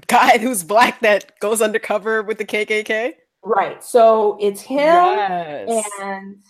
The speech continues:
Speaker 2: um, he has a white coworker who is, um, physically pretending to be him undercover, and then
Speaker 1: Mm-hmm.
Speaker 2: he provides a voice and is, like, talking on the phone to David Duke, who was the, what's they call, Grandmaster?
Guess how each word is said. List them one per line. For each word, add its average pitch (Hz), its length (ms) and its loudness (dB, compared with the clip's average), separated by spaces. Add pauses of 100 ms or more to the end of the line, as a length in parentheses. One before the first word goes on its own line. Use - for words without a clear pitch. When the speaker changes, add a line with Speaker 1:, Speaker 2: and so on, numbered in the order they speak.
(140)
Speaker 2:
um, 180 560 0
he 247 160 -8
has 190 420 2 (320)
a 190 80 -2
white 196 340 -2
coworker 202 600 -2
who 190 260 -10
is, 170 260 -4 (400)
um, 170 480 -6 (520)
physically 339 840 2
pretending 359 460 2
to 370 80 -2
be 339 140 2
him 370 200 0
undercover, 381 680 -2 (280)
and 220 140 -2
then 226 100 -2
Speaker 1:
Mm-hmm. 214 100 -8
Speaker 2:
he 269 220 -4
provides 262 200 -6
a - 400 -16
voice - 140 -20
and 180 160 -8
is, 180 80 -18
like, 160 240 -6 (140)
talking 202 260 -2
on 175 100 -2
the 156 60 -6
phone 247 580 2 (240)
to 196 120 -12
David 190 560 0
Duke, 269 300 -4
who 208 120 -10
was 180 300 -2
the, 170 440 -12
what's 226 160 -12
they 285 80 -6
call, 277 220 -2
Grandmaster? 330 640 0